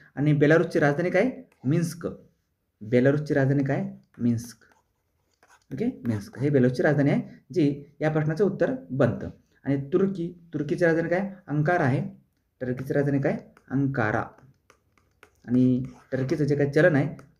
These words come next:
त्या चलनला म्हणतो आपण लिरा. लिरा हे चलन. ओके, तर समजलं या प्रश्नाचं उत्तर काय? दोन नंबरचं प्रश्नाचं उत्तर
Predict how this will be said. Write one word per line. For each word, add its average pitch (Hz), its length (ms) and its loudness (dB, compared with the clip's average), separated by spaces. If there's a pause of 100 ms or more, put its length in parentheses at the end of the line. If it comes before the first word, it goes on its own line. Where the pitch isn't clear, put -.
(120)
त्या 127 220 -2
चलनला 151 320 0
म्हणतो 131 220 2
आपण - 320 -4
लिरा. 117 360 0 (880)
लिरा 120 300 2
हे 135 160 2
चलन. 85 340 -6
ओके, - 580 -8 (1500)
तर 131 140 4
समजलं 156 320 2
या 160 120 4
प्रश्नाचं 160 300 -2
उत्तर 156 140 0
काय? 175 140 2
दोन 151 180 2
नंबरचं 151 300 2
प्रश्नाचं 151 280 -2
उत्तर 151 240 -2